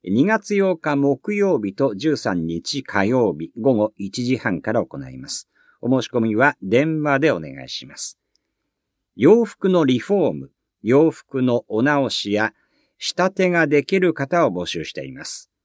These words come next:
洋裁技術を活かして働いてみませんか？興味のある方は入会説明会へご参加ください。以上、入会説明会、そして洋服のリフォーム、場所、お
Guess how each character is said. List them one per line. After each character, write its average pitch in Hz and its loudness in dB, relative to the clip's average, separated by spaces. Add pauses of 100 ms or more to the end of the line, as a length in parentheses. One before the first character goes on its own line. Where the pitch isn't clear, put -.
(500)
洋 123 4
裁 135 2
技 127 2
術 113 -4
を 101 2
活 90 -2
か 135 -4
し - -6
て 131 0
働 139 -2
い 135 -8
て 143 -2
み 82 -4
ま 85 -8
せ 90 -6
ん 69 -12
か？ 95 -10 (480)
興 165 4
味 151 2
の 139 4
あ 139 4
る 127 2
方 127 -2
は 131 2 (100)
入 117 2
会 190 0
説 185 0
明 165 2
会 92 -4
へ 139 0
ご 80 -14
参 104 -2
加 110 -4
く 90 -8
だ 90 -4
さ 78 -6
い。 - -12 (3000)
以 135 4
上、 120 4
入 123 2
会 127 0
説 120 -4
明 113 0
会、 85 -6
そ 90 -4
し - -6
て 87 -2
洋 117 4
服 110 -4
の 104 2
リ 104 0
フ 151 -6
ォ 139 2
ー - -2
ム、 78 -8
場 117 2
所、 147 0
お 120 0